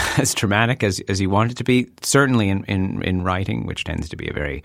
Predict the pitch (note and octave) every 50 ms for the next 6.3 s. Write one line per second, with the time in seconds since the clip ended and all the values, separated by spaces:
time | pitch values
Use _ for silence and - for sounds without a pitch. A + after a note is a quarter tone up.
0 | - C#3+ C3+ A2 A2+ G#2+ G#2+ G#2+ G#2 G2+ G2 G2 - - G2+ G2+ F#2+ G2+ - C2+
1 | D2 - - - - D#2+ E2+ D#2+ - - - F2 D#2+ D#2 F#2+ B2+ D3+ - - -
2 | - - C3 B2 A#2+ A#2+ - - _ _ - A2+ A2 A2 A2 A2 A2 A2 G#2+ -
3 | _ - A#2+ A#2+ - - B2+ B2 A#2+ B2 B2 C#3+ D3+ D#3+ D#3 B2+ A2+ G2+ F#2+ F#2
4 | F2 D#2+ - - - - - - A2+ G#2+ G#2+ G#2 G2+ G2+ F#2+ F2 F2 D#2+ - _
5 | _ - - G2+ F#2+ F#2 F2 - - G2 F#2 F#2+ F#2 E2+ F2 E2+ E2+ F2 E2+ E2
6 | E2+ E2 E2 E2 E2 E2